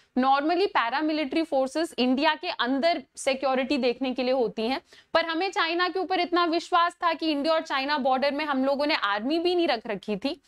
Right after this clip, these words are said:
हमने पैरामिलिट्री फोर्सेस को रख रखा था। इस टाइम पर इंडिया और चाइना के लीडर्स एक दूसरे के कंट्रीज को विजिट करते थे, और ऐसा होता था, अगर चाइना के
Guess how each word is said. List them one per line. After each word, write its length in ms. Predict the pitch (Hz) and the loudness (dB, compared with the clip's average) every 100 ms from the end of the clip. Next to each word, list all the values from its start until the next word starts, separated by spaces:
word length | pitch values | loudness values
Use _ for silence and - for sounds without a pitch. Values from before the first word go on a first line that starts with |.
| - - - | -20 -20 0
हमने 260 | 285 294 359 | 0 2 0
पैरामिलिट्री 800 | - 233 285 349 320 294 311 | 0 0 0 0 0 0 -2
फोर्सेस 440 | 311 254 233 220 202 | 0 0 0 -2 -2
को 120 | 339 | 0
रख 240 | 220 - | 0 -2
रखा 300 | 208 175 180 | -4 -4 -6
था। 180 | 165 190 - - - - | -6 -6 -8 -20 -10 -2
इस 240 | 349 - | -2 0
टाइम 260 | 359 339 349 | 0 0 2
पर 180 | 403 - | 2 0
इंडिया 460 | 277 294 302 370 | 0 2 4 4
और 120 | 359 | 2
चाइना 460 | - 302 254 285 302 | 0 -2 -2 -2 -2
के 140 | 339 | -2
लीडर्स 500 | 311 269 277 349 - _ - | -2 0 0 0 -4 _ -2
एक 200 | 262 247 | -2 -2
दूसरे 300 | 302 302 302 | -4 -2 -2
के 120 | 320 | -2
कंट्रीज 460 | 320 254 247 285 285 | -2 -2 0 -2 0
को 120 | 294 | 0
विजिट 380 | 226 226 311 - | 0 0 -2 0
करते 340 | 294 - 294 311 | -2 0 -2 -2
थे, 160 | 285 - _ _ - | -4 -6 _ _ 0
और 140 | 254 | 2
ऐसा 240 | 240 240 | 0 0
होता 360 | 285 277 254 220 | 2 2 2 0
था, 140 | 233 | 0
अगर 180 | 220 254 | -2 -2
चाइना 460 | 254 247 226 269 285 | -2 -2 0 0 0
के 360 | 311 311 285 | 0 -2 -2